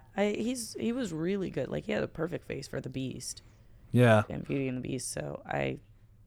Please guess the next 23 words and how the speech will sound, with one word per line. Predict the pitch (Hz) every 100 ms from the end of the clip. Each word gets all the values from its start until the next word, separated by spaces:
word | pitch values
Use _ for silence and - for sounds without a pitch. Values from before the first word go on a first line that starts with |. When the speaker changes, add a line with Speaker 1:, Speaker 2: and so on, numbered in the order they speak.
| - - - -
Speaker 1:
I'm | 165 143
just | 131 -
saying, | - - - - -
I | 147 139 139
think | - - - -
that | - - -
he | 147 139
would | -
be | -
great. | - - - - - - - - - - - - - - - - - - - - -
Speaker 2:
And | 107 110
apparently | - 123 127 131
he | 127 127
was | 123
in | 127
the | 120
T | - 131
V | 127 123
miniseries | 123 160 143 - 110 113 110
as | 107 104
f-, | - -
in | 104 107
f-, | 107 -